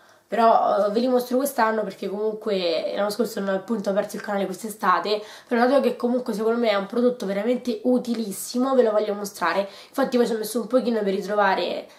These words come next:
il, ehm, l'oggetto su eBay che avevo comprato, però meno male l'avevo salvato tra gli oggetti os-, eh, osservati e quindi ce l'avevo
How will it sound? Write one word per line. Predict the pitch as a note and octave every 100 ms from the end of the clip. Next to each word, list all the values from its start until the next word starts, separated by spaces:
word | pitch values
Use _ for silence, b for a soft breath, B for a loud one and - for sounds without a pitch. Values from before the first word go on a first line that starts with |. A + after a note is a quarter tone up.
| b b _
il, | G#3+ G#3 G3+
ehm, | F#3+ F3+ E3+ F3+ F3+ F3 F3+ F3+
l'oggetto | A#3+ A#3+ A3 B3 B3 A#3+
su | A3
eBay | G3+ A3
che | G#3+
avevo | G3+ G3+
comprato, | A3+ A#3 A#3+ G#3
però | G#3+ G#3+
meno | G#3+ A3
male | A3
l'avevo | G#3 G#3
salvato | G#3+ A#3 F#3+ G3+ G3+ G3 G3 B -
tra | G3+
gli | A3+
oggetti | A3 A3 A3+
os-, | G#3 G3 -
eh, | G#3 G3
osservati | G3 G3 B3 G3 G3 G3
e |
quindi | A3 G3+
ce | A3+
l'avevo | G3 F#3 F3+ C4+